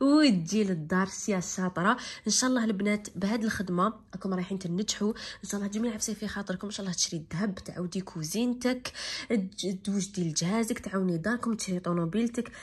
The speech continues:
انا نقول لكم هاد الخدمه تخرج من الغرقه. بزاف منكم تقولوا لي: "ميسا وين عندك الدراهم واش ديري؟" على بالكم بلي انا نخدم برا، بصح راني زدت خدمه وحده اخرى في الدار راني نسترزق بها،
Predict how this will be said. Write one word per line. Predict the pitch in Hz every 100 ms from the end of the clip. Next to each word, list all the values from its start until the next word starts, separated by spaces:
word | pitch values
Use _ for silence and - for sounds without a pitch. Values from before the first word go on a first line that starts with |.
| - 226
انا | 226
نقول | 233 254
لكم | 240 196
هاد | 214 196
الخدمه | 185 185 175 190 214 - _ _
تخرج | - 202 180
من | 170
الغرقه. | 160 151 156
بزاف | 160 170 208 214
منكم | 202 190
تقولوا | 190 180 175
لي: | 175
"ميسا | 175 175 - 180 - - - -
وين | 135
عندك | 131 160
الدراهم | 160 190 214 208
واش | 190 -
ديري؟" | 170 196 196 180
على | 170 170
بالكم | 196 233 220
بلي | 196
انا | - 180
نخدم | 175 196 180
برا، | 165 165 190 233 - _ _ -
بصح | - 190
راني | 180
زدت | 220 196 190 -
خدمه | - 196 190
وحده | 175 - - 185 247
اخرى | 208 202 240 -
في | -
الدار | 170 165 233 240
راني | 214 202
نسترزق | 190 247 226 -
بها، | 180 190 254